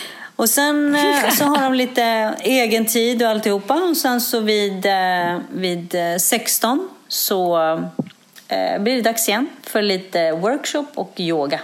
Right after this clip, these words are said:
Speaker 1: fram till klockan sex.
Speaker 2: Nej, vad härligt.
Speaker 1: Ja,
Speaker 2: Du,
Speaker 1: nej, men
Speaker 2: eh,
Speaker 1: det är så,
Speaker 2: jag
Speaker 1: så
Speaker 2: kom,
Speaker 1: nice.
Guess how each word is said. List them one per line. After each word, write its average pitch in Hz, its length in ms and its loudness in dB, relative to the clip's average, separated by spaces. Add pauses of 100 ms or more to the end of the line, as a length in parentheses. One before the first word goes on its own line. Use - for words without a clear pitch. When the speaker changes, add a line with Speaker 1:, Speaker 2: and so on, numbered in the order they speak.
Speaker 1:
fram 185 220 -6
till 226 140 -6
klockan 277 260 -2
sex. - 420 -2 (1300)
Speaker 2:
Nej, 151 600 -2
vad 185 100 0
härligt. 135 540 -2 (520)
Speaker 1:
Ja, - 80 -4
Speaker 2:
Du, 196 60 2
Speaker 1:
nej, 220 100 2
men 220 180 4
Speaker 2:
eh, 214 80 2
Speaker 1:
det 214 60 2
är 214 80 2
så, 214 220 0 (200)
Speaker 2:
jag 254 200 0
Speaker 1:
så - 120 2
Speaker 2:
kom, 190 160 2
Speaker 1:
nice. 180 340 -2